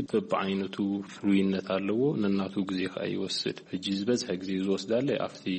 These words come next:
ሓሳብ ኣብቲ ዲዛይን ምግባርን ኣብቲ ምስማር ምህራንን እዩ። ድሓርቲ ናይ ፈትሊ ጌርካ ምእላ ብዙሕ ግዜ ኣይወስድን እዩ። ግን ብውሕዱ ሓንቲ ስራሕ ከባቢ ክልተ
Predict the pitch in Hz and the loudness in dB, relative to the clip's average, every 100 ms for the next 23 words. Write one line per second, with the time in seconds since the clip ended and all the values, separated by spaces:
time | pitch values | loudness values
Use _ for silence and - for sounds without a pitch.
0 | - - 98 90 - 95 92 - 92 92 | -6 -8 -6 -4 0 0 0 -2 -2 -2
1 | 95 92 95 95 107 123 151 147 95 - | -2 -4 -4 -2 0 0 0 -4 -8 -6
2 | 98 90 98 90 92 92 90 92 95 92 | -2 -2 -2 -4 -4 -4 -4 -4 -6 -6
3 | 92 92 - - - - _ 95 95 87 | -6 -6 -10 -16 -20 -20 _ -2 -2 -2
4 | 98 92 90 - 98 98 95 95 92 95 | -2 -2 -4 -4 -6 -2 -2 -2 0 -2
5 | 92 - 90 90 92 92 92 - - _ | -2 -6 -4 -4 -2 -4 -8 -16 -20 _
6 | 98 98 107 120 107 - 98 98 95 92 | -2 0 2 2 0 -4 -6 -4 -4 -4
7 | - 92 92 90 90 - 98 90 - 92 | -6 -4 0 0 -2 -4 -4 -4 -6 -4
8 | 113 - - - - - 113 123 101 110 | -4 -4 -14 -20 -16 2 4 4 2 0
9 | 127 - 107 95 - 92 92 90 - 120 | -2 -4 -6 -4 -2 0 0 0 -2 -2
10 | - - 92 90 90 92 - - - 95 | -4 -6 -2 0 0 -4 -6 -18 -10 -6